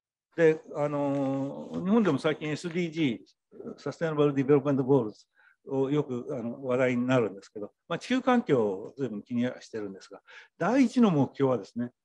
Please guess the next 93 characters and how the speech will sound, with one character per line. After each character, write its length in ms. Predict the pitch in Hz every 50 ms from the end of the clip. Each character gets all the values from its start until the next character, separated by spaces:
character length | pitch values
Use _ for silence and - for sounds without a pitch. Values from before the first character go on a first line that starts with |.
| _ _ _ -
エ 60 | 123
ス 160 | - 180 180
デ 80 | 180 214
ィ 60 | 214
ー 40 | 208
ジ 80 | 233
ー 40 | 226
の 80 | 175 131
第 200 | 123 165 226 247
一 100 | 226 208
の 80 | 165
目 160 | 143 131 120
標 120 | - - 113
は 40 | -
貧 180 | - 131 151
困 200 | - - 202 202
削 220 | 185 214 214 196 -
減 140 | 147 117
な 100 | 107 98
ん 40 | 92
で 60 | -
す 100 | _ _
ね。 140 | - 185 196 - _ _ _ - - _ _ _
第 220 | 247 156 214 262
二 60 | 262 254
の 100 | 214 170
目 140 | 151 -
標 100 | - 131
は 100 | 120 -
飢 100 | - 180
餓 120 | 208 247 226
の 100 | 147 117
撲 180 | 101 101 -
滅 260 | - 139 165 180 196 202
な 100 | 214 214
ん 60 | 185
で 80 | 113
す 120 | - _ -
ね。 100 | 120 135 - _ _ _ _ _ _ _ _
こ 120 | - 165
れ 80 | 180 208
を 20 |
や 120 | 233 240 240
る 60 | 240
た 100 | 233 233
め 80 | 247 240
に 80 | 226 202
は 120 | 175 156
ど 200 | 135 151 170 208
う 60 | 233
し 80 | 214 -
て 100 | - 240
も 180 | 233 226 220
ア 80 | 214 185
フ 120 | 185 208
リ 100 | 214 208
カ 120 | 196 196 190
で 100 | 190 185
で 100 | 160 123
す 160 | - - 123
ね、 200 | 123 120 110 101 _ _ _ _ - _ _ _ _
あ 180 | 123 120 123 120
の、 680 | - 120 117 113 120 127 135 - - - - - - 247 - - - 156
ま 80 | 147
あ、 20 | 143
米 240 | - 175 185 220 220
と 60 | 202
は 60 | 147
限 200 | - 113 107 113
り 60 | 143
ま 120 | 147 143 135
せ 100 | 151 135
ん 40 |
け 80 | 95 95
ど、 140 | 90 90 - _ _ _ _ _ _ _ _ _ _ _ _ _ _ _ _ _ _ _ _ _ _ _
あ 140 | - 110 104
の、 420 | 101 98 95 101 104 123 101 - -
食 240 | - - - - 135
料 80 | 131
の 80 | 120 104
生 180 | - - 107 95
産 200 | - 107 98 110
を 260 | 147 202 208 175 123 -
増 60 | 135
や 80 | 113
さ 100 | - 120
な 100 | 110 104
き 80 | - -
ゃ 80 | 147 135
い 80 | 104
か 140 | - 101 87
ん 40 |
と。 40 | -